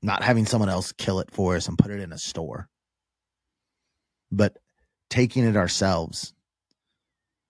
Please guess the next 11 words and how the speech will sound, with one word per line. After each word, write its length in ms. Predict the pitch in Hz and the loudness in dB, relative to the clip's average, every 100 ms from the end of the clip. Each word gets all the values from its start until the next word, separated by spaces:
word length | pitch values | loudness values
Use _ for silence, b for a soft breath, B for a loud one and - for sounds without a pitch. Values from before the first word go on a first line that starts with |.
| _ _ _ _ _ _ _ _ _ _ _ _ _ _ _ - | _ _ _ _ _ _ _ _ _ _ _ _ _ _ _ 4
All 520 | 131 135 139 131 127 | 6 8 8 6 4
of 100 | 107 | 0
the 100 | 110 | -2
reasons 420 | 104 98 104 87 | 0 -2 -4 -2
that 120 | 95 | 0
I've 140 | 90 82 | 0 -2
described 500 | 87 - 78 82 - | -4 -4 -2 -2 -4
in 100 | - | -8
these 200 | 82 - | -8 -8
three 140 | 78 | -6
hunts. 400 | 92 - - | -6 -8 -10